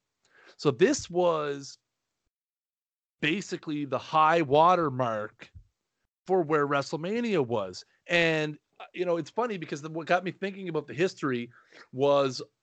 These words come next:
um, just this past week on, uh, Tony Schiavone's podcast, um, with, you know, him and Conrad, they, they were ta-, they were,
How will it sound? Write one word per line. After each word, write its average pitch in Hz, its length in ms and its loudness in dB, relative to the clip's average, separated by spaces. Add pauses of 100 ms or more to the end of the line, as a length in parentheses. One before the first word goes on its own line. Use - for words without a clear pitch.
um, 127 320 -4
just 165 240 -2
this 170 140 0
past 147 400 0
week 170 320 -2 (120)
on, 120 1040 0 (500)
uh, 120 160 2
Tony 156 320 2
Schiavone's 147 440 0
podcast, 131 760 0 (1000)
um, 101 1160 -10 (600)
with, 123 320 -4
you 127 100 -2
know, 113 120 -2
him 123 240 -4
and 117 120 -6
Conrad, 113 540 -2
they, 147 140 2
they 175 140 6
were 202 120 2
ta-, 175 340 0
they 175 140 0
were, 175 220 -4